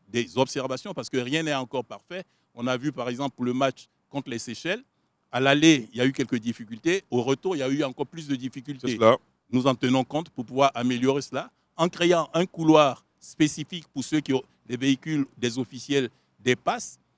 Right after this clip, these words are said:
Speaker 1: Nous allons voir comment permettre, euh, au transport en commun, à partir de, des parkings, euh, partiels que nous aurons, euh, trouvés,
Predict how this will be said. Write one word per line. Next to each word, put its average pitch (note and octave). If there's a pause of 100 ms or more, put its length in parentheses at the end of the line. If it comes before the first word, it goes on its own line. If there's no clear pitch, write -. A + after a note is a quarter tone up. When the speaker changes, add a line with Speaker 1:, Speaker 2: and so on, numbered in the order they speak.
(240)
Speaker 1:
Nous C#3+
allons E3+
voir E3
comment F#3
permettre, D3+ (340)
euh, B2+ (540)
au C3
transport D3
en B2+
commun, C#3+ (640)
à B2
partir C#3+
de, B2+
des A#2
parkings, C#3+ (440)
euh, A2+
partiels C3+
que -
nous C3
aurons, B2+ (280)
euh, A#2 (140)
trouvés, D3